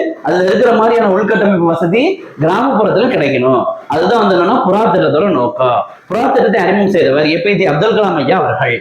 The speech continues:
அப்போ ஒரு திட்டம் படிக்கிறோம்னா அது யார் அறிமுகப்படுத்தினாங்க, சரிங்களா? அதோட ஃபுல் ஃபார்ம் என்ன, அதோட நோக்கம் என்னலாம் நல்லா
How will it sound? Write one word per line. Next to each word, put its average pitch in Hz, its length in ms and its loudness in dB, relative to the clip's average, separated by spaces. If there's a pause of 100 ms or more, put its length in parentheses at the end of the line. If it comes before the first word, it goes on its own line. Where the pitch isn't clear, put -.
(100)
அப்போ 190 200 -2
ஒரு 180 80 2 (100)
திட்டம் 208 280 0
படிக்கிறோம்னா 151 460 0
அது 139 140 0
யார் 185 220 0
அறிமுகப்படுத்தினாங்க, 147 640 0 (440)
சரிங்களா? 190 320 0 (260)
அதோட 143 240 0
ஃபுல் 233 240 0
ஃபார்ம் 190 260 0
என்ன, 147 240 0
அதோட 156 200 2 (100)
நோக்கம் 202 380 2
என்னலாம் 143 300 0
நல்லா 165 140 -2